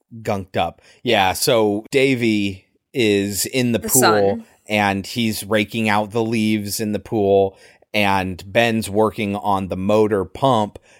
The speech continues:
Speaker 1: that pumps the water into the pool.
Speaker 2: Meanwhile,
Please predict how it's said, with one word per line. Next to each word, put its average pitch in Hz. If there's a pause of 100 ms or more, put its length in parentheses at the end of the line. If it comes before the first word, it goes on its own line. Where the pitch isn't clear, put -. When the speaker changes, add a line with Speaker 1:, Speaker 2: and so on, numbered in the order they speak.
Speaker 1:
that -
pumps 107
the 107
water 92
into 85
the 78
pool. 64 (680)
Speaker 2:
Meanwhile, 240